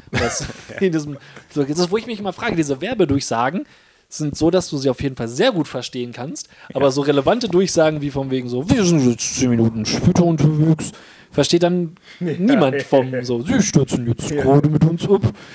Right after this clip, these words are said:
Speaker 1: Das, das
Speaker 2: Meine
Speaker 1: hört
Speaker 2: Turbine ist leider gerade
Speaker 1: da, da, da, das hört man wiederum nicht. Ganz,
Speaker 2: Ja.
Speaker 1: ganz
Speaker 2: Ja,
Speaker 1: merkwürdig.
Speaker 2: das ist echt
Speaker 1: Und das ist generell auch so eine Frage, die ich mir da stelle an Flughäfen. Müsste es mir nicht mittlerweile im Jahr zweitausendachtzehn,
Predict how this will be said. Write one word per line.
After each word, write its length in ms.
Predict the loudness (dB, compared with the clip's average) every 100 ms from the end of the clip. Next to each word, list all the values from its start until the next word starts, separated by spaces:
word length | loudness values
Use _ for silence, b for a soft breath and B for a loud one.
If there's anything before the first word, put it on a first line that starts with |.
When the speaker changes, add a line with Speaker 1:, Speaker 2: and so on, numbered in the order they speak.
| B B
Speaker 1:
Das, 300 | -2 0 0
das 180 | 0 0
Speaker 2:
Meine 100 | 4 2
Speaker 1:
hört 120 | 4
Speaker 2:
Turbine 480 | 4 4 2 0 -2
ist 160 | -4
leider 140 | -6 -4 -4
gerade 1040 | -4 -4 -4 -6 -6 -4 -2 0 0 -2 -6 -14 -20 -8
Speaker 1:
da, 100 | -8 -6
da, 80 | -6 -6 -10 B B
da, 140 | 0 0
das 340 | 2 -2 -2
hört 140 | -4 -4
man 180 | -8
wiederum 180 | -8 -8
nicht. 260 | -8 -10 -12
Ganz, 320 | -12 -10 -12
Speaker 2:
Ja. 60 | -14
Speaker 1:
ganz 120 | -16
Speaker 2:
Ja, 40 | -10
Speaker 1:
merkwürdig. 240 | 0 2 2 -2
Speaker 2:
das 40 | -12
ist 20 | -14
echt 100 | -8
Speaker 1:
Und 80 | -6
das 80 | -2
ist 60 |
generell 380 | -2 0 0 0
auch 180 | 0 -2
so 100 | -2
eine 100 | -4
Frage, 360 | -4 -8 -8 -8
die 60 |
ich 80 | -8
mir 80 | -6
da 120 | -4
stelle 240 | -4 -6 -6
an 100 | -10
Flughäfen. 720 | -6 -6 -6 -8 -8 -10 -16 _ _ _ _ _ _ _ _ _ _ _ _ _
Müsste 300 | -2 0 0
es 40 |
mir 80 | -2
nicht 160 | -4 -6
mittlerweile 440 | -4 -2 0 -2
im 60 | -2
Jahr 120 | -6
zweitausendachtzehn, 840 | -6 -6 -6 -8 -14 -8 -6 -6